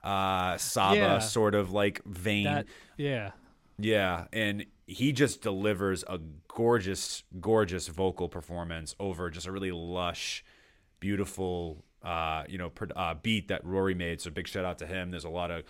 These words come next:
Speaker 1: there's a great psychedelic guitar on there that I just love. It's just really sort of just makes the, really just br-, makes this sort of world. Um, yeah, again, more like, more R and B soul driven of an album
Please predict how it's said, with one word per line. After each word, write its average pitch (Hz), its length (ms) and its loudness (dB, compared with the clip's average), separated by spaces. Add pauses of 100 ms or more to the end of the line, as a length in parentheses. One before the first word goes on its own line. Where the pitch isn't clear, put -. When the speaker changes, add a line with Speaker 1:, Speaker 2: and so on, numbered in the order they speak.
(220)
Speaker 1:
there's 90 120 -8
a 78 40 -12
great 95 480 -2
psychedelic 87 500 -4
guitar 123 560 6
on 117 120 2
there 113 220 4
that 95 100 4
I 90 60 0
just - 220 -10
love. 110 600 6
It's - 240 -8
just 92 240 -8
really 101 380 -2
sort 95 240 -4
of 85 80 -4
just 87 240 -8 (420)
makes 104 260 -2
the, - 220 -8 (220)
really 131 180 0
just 92 200 -6 (120)
br-, 107 160 -4 (100)
makes 104 400 0
this - 140 -10
sort 101 220 -4
of 80 120 -10
world. 87 680 0
Um, 87 480 -4 (380)
yeah, 120 220 6
again, 123 220 2
more 160 260 4
like, 110 320 4 (720)
more 139 200 2
R 123 180 8
and 120 120 4
B 110 140 2
soul 101 440 2
driven 85 560 -2 (460)
of 95 200 2
an 87 80 -2
album 85 500 2